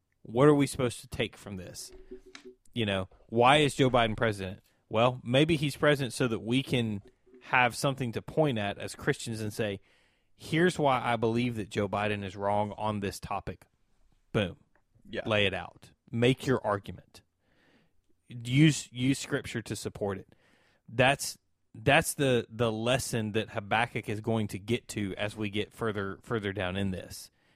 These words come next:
Speaker 1: And it's the same lesson that Job learned, and it's the same lesson that Jonah learned, and it's the same lesson that every person in all of the recorded scriptures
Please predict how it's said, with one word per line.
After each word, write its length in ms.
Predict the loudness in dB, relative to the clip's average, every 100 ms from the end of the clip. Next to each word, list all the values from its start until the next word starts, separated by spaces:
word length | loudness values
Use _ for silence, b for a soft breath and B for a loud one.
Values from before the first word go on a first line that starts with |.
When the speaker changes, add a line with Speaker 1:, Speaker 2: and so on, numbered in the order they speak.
| -2
Speaker 1:
And 140 | 2
it's 120 | 2
the 80 | 0
same 260 | 2 2 4
lesson 300 | 0 0 -4
that 120 | -2
Job 320 | 2 4 4
learned, 360 | 4 2 0 -2
and 100 | -4
it's 140 | -4
the 60 | -6
same 260 | -6 -4 -4
lesson 320 | -6 -6 -10
that 120 | -10
Jonah 340 | -2 2 2 2
learned, 420 | 2 2 0 -4 b b b b
and 120 | -6
it's 120 | -6
the 60 | -6
same 260 | -2 0 0
lesson 320 | -2 -4 -2
that 180 | -2 -4 _ _ _ _ _ _ _ _ _
every 300 | 0 2 0
person 380 | 2 -2 0 0
in 140 | 0
all 340 | 0 4 6 6
of 240 | 2 -6 _ _ _
the 140 | -4 -4 -6 _ _ _ _ _ _
recorded 520 | -6 -2 6 6 6 -2
scriptures 720 | -6 -6 -2 -4 -4 -6